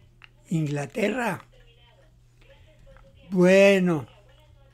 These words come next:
a setenta días de su inauguración, sedena reporta los avances del ochenta y seis punto cinco por ciento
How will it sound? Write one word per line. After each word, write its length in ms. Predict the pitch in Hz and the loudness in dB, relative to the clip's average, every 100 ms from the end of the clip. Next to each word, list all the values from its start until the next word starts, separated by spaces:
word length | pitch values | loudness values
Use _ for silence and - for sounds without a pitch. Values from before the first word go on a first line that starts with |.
| _ _ - - | _ _ -20 -16
a 160 | - 202 | -6 -4
setenta 680 | - 175 - 285 208 262 185 | -2 -4 -2 -2 -2 -4 -4
días 380 | 202 226 185 170 | -2 0 -2 -2
de 140 | 170 | -6
su 260 | 135 151 170 | -6 -8 -6
inauguración, 920 | 165 165 151 147 131 123 202 175 180 | -6 -6 -8 -8 -10 -12 -8 -6 -6
sedena 720 | - 165 143 147 135 156 214 | -6 -8 -6 -8 -8 -6 -4
reporta 960 | 190 170 - 175 160 135 170 185 233 - _ _ _ _ - - - - | -4 -6 -6 -4 -4 -6 -6 -6 -6 -12 _ _ _ _ -20 -20 -20 -4
los 380 | 175 185 180 196 | 0 0 0 -2
avances 1080 | 185 185 214 240 226 - 233 214 185 - _ _ - | -2 2 2 0 -2 -6 -4 -6 -8 -14 _ _ -20
del 540 | 208 180 180 220 226 | -10 -2 -2 -2 -4
ochenta 520 | 190 151 208 175 170 | -8 -8 -10 -8 -8
y 60 | 156 | -8
seis 320 | 135 190 165 | -6 -6 -6
punto 420 | - 196 165 190 | -8 -6 -6 -6
cinco 380 | 156 180 160 190 | -6 -6 -6 -8
por 160 | 165 170 | -8 -6
ciento 600 | 226 196 175 196 196 | -4 -4 -4 -8 -10